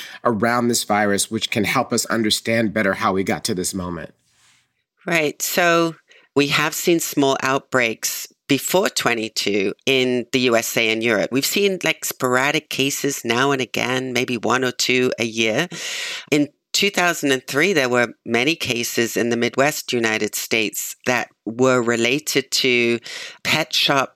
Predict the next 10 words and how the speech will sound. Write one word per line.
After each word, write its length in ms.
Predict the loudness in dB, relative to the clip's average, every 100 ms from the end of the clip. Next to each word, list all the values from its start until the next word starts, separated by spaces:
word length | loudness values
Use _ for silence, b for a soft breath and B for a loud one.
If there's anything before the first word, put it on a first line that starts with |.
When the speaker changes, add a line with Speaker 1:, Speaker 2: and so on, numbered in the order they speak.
| _
Speaker 2:
prairie 400 | -2 2 4 2
dogs 500 | 2 2 2 0 -6
being 340 | -2 2 2 2
infected 640 | 0 -2 -4 0 -2 -2
from 400 | 0 0 0 -4 -6
African 420 | -6 -4 -6 -4
rodents. 420 | 0 0 0 -4 -2
So 220 | 0 0 B B 0
there 100 | 4
were 260 | 4 2